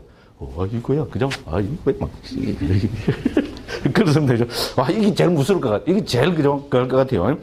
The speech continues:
그죠? 이제 아홉 가지 구멍이 뜯-, 뜯는 그릇 됩니다. 그죠?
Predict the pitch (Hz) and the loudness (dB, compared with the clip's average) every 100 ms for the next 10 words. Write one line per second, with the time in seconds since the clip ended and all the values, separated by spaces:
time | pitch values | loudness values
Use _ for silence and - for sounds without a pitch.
0 | - - - - - - 131 151 - - | -10 -20 -20 -20 -20 -4 -2 -2 -4 -20
1 | - - - - - - - - 120 104 | -20 -20 -20 -16 -14 -12 -12 -4 0 2
2 | 160 - 139 127 147 143 147 120 - 110 | 2 2 0 2 2 4 2 0 -6 -4
3 | 131 123 151 151 139 151 135 147 117 147 | -2 0 2 4 2 2 2 2 2 2